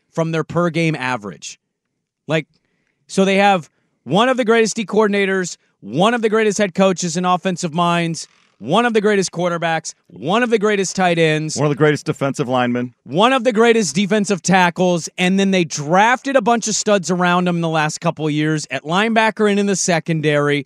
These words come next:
Speaker 1: and in their down year for offensive line, I don't believe they were called for a holding penalty. I'll have to go back and
Speaker 2: I don't
Speaker 1: check
Speaker 2: think
Speaker 1: that.
Speaker 2: so.
Speaker 1: There were a couple plays there.
Speaker 2: And they were missing maybe their best offensive lineman.
Speaker 1: They were missing, yeah, they were missing their guard in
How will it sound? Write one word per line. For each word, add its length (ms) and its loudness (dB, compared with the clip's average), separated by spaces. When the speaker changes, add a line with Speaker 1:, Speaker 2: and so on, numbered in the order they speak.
Speaker 1:
and 200 -2
in 180 -2
their 140 0
down 300 2
year 180 0
for 140 -2
offensive 560 -2
line, 400 -2
I 120 2
don't 300 0
believe 320 0
they 100 0
were 140 0
called 320 0
for 140 -2
a 80 2
holding 380 -4
penalty. 560 -4
I'll 120 2
have 120 0
to 60 -10
go 100 0
back 260 2
and 80 -2
Speaker 2:
I 40 -2
don't 100 0
Speaker 1:
check 140 0
Speaker 2:
think 100 0
Speaker 1:
that. 220 0
Speaker 2:
so. 260 -12
Speaker 1:
There 100 -2
were 60 0
a 40 -8
couple 220 -6
plays 260 -6
there. 220 -6
Speaker 2:
And 120 0
they 60 2
were 160 0
missing 380 -2
maybe 240 0
their 120 -4
best 320 -4
offensive 520 -14
lineman. 400 -12
Speaker 1:
They 100 2
were 160 -2
missing, 440 -2
yeah, 220 2
they 120 -2
were 100 0
missing 340 0
their 120 0
guard 340 2
in 80 2